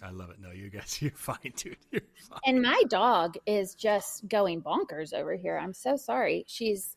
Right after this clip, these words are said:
Speaker 2: a
Speaker 1: Wait,
Speaker 2: senior.
Speaker 1: is it the same dog that you had? I mean, I, I, I can't imagine the same dog that you had from years ago. What's her name?
Speaker 2: Uh, Pearl. I've had
Speaker 1: Yeah.
Speaker 2: her. I mean,
Speaker 1: How
Speaker 2: she's
Speaker 1: old is Pearl?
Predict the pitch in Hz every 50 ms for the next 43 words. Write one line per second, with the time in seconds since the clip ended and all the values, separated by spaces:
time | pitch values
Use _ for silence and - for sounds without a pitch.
0 | _ 214 196 - - - 269 311 294 240 196 180 185 196 - 185 240 - 302 277
1 | - 269 262 262 240 240 233 240 226 233 220 185 190 180 156 151 185 180 180 165
2 | 165 143 147 143 139 135 127 123 135 143 - 117 113 107 104 _ - 110 107 -
3 | - 117 101 98 95 95 92 87 - 87 82 - - 95 90 87 85 87 85 87
4 | 82 87 87 85 - - 101 87 85 85 85 82 78 80 78 78 78 80 _ _
5 | _ _ _ _ _ _ _ - _ _ _ _ _ 113 117 - - 165 165 170
6 | 185 202 - _ _ _ _ _ _ _ 247 247 208 - - - - 220 208 202
7 | 220 294 415 - - _ _ _ _ _ _ - - - - - 247 254 262 254
8 | 240 294 415 453 415 - - - - _ _ _ _ 285 277 277 269 269 - -
9 | 330 359 392 415 392 392 - - - 349 381 392 381 - 95 - -